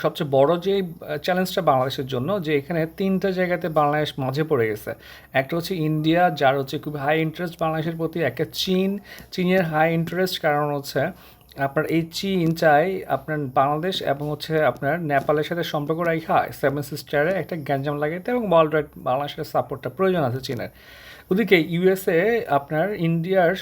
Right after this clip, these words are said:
মোটামুটি বন্ধু হইলেও ইন্ডিয়া কিন্তু আবার রাশিয়া থেকেও হচ্ছে অনেক বেশি প্রোডাক্ট কিনে, এটা এতে আপনার ইউএসএ যে নিষেধাজ্ঞা, এটা কিন্তু কী হচ্ছে, ব্যাকফায়ার হচ্ছে।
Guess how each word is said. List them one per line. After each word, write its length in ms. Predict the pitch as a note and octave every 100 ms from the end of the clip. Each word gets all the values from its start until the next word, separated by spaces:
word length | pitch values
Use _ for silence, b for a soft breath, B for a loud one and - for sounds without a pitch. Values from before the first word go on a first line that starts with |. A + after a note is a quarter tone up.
| -
মোটামুটি 400 | D3+ D3 D3+ E3+
বন্ধু 440 | F#3 D3+ D#3+ E3 F#3+
হইলেও 240 | F3+ D#3
ইন্ডিয়া 360 | - D#3 D#3+ F3
কিন্তু 260 | F3 F3+
আবার 180 | F#3 D3+
রাশিয়া 320 | B2 C3+ F#3
থেকেও 400 | F#3 F#3 F3 F3+
হচ্ছে 220 | F3 E3+ E3+
অনেক 240 | D3+ D3+
বেশি 180 | C#3+ D#3+
প্রোডাক্ট 400 | - F3 G3 F#3+
কিনে, 200 | D3 D3+
এটা 140 | D3 E3
এতে 340 | C3 B2 E3 A#3+ B B B - C3+
আপনার 180 | D#3+ D#3+
ইউএসএ 380 | D#3+ F3 F3 G3
যে 120 | F#3
নিষেধাজ্ঞা, 520 | D#3 D#3+ F#3 C#3 D3+
এটা 140 | D3
কিন্তু 280 | - D3+ D3+
কী 100 | E3+
হচ্ছে, 240 | F#3 F#3 C3+
ব্যাকফায়ার 480 | B2 D#3+ - F3
হচ্ছে। 360 | C#3 B2+ - A#2